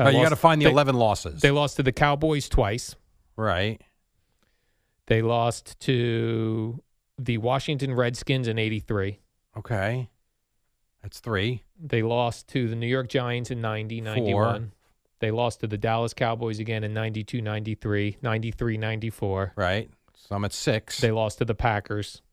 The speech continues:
Speaker 2: Seven. Yeah. You know what? You're adding them up.
Speaker 1: They lost to the Giants again.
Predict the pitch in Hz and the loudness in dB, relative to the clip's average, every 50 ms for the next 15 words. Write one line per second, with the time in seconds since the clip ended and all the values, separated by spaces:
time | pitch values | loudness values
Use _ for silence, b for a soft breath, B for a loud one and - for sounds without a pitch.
0 | _ - - - 139 127 113 98 104 107 120 117 107 - _ _ _ _ _ _ | _ -18 -6 -2 -2 0 0 0 -2 -4 -4 -6 -8 -12 _ _ _ _ _ _
1 | 101 120 139 131 85 78 98 101 104 104 107 123 127 92 98 98 95 82 92 104 | -6 -4 -4 -4 -6 -6 -4 -2 -2 0 0 0 -2 -2 -4 -4 -4 -2 -2 -2
2 | 113 113 107 101 110 135 127 110 - - - - _ _ _ _ _ _ _ _ | -2 -2 -2 -2 -2 -2 -2 -4 -6 -12 -20 -20 _ _ _ _ _ _ _ _
3 | _ _ _ _ _ _ _ _ _ _ - - 123 117 113 117 - 127 110 - | _ _ _ _ _ _ _ _ _ _ -4 -2 0 0 2 0 0 0 -2 -2
4 | - - 120 113 107 104 117 110 110 110 110 110 104 - 113 107 107 101 98 98 | -2 -2 -2 0 0 0 0 0 0 0 -2 -2 -4 -4 -4 -2 -2 -2 -2 -2
5 | 101 104 | -4 -6